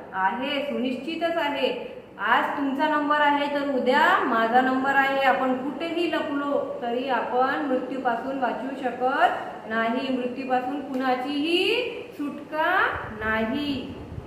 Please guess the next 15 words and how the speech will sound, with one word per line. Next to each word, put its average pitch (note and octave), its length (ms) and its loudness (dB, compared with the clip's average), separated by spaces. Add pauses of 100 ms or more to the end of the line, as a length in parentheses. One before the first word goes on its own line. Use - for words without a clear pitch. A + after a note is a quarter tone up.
(100)
हे A#3+ 220 2
मी E4 560 -2
गोष्ट A#3 320 -6
सांगितलेली E4+ 580 -2
आहे, D#4 140 0
मृत्यूपासून C#4+ 760 -4
कुणाचीही C4+ 920 -4
सुटका E4 720 -2 (100)
नाही. A#3+ 640 -2 (260)
म्हणून D#4 600 0
आपण C#4+ 760 4 (280)
अनित्य F4 640 2 (680)
बोध B3 640 2
हे B3 100 2
आपल्यामध्ये B3 880 6